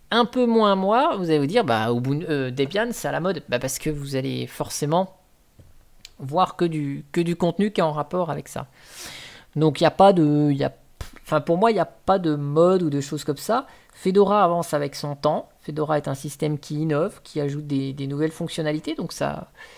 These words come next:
euh, des nouvelles technologies. Donc ça fait parler, forcément. Et, et donc, euh, bah, quand, quand il y a des nouveaux trucs, bah, c'est mis en avant dans Fedora. Les, les, j'allais dire les, les, les presses, enfin,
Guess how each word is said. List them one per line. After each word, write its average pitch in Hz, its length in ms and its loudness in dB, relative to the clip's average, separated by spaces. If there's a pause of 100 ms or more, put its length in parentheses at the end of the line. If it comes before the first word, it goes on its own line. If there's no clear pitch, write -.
(340)
euh, 147 500 -18
des 139 100 -8
nouvelles 139 260 -4
technologies. 165 640 2 (240)
Donc 127 120 -12
ça - 100 -4
fait 202 180 2
parler, 190 600 2
forcément. - 640 -4 (920)
Et, - 500 -14 (180)
et 151 100 -8
donc, 151 320 -4
euh, 139 60 0
bah, 131 160 0
quand, 139 260 -6
quand 139 160 -8
il - 40 -6
y - 20 -2
a 127 40 -4
des 127 120 -2
nouveaux 143 300 2
trucs, 208 420 -2
bah, 113 160 -8
c'est - 160 -10
mis 143 140 -2
en 139 100 2
avant 143 220 2
dans 139 100 0
Fedora. 143 600 2
Les, 147 380 0 (380)
les, 143 1000 -18
j'allais 135 160 -6
dire 127 160 -6
les, 120 380 -6
les, - 180 -10
les 123 180 -6
presses, - 560 -6
enfin, - 140 -18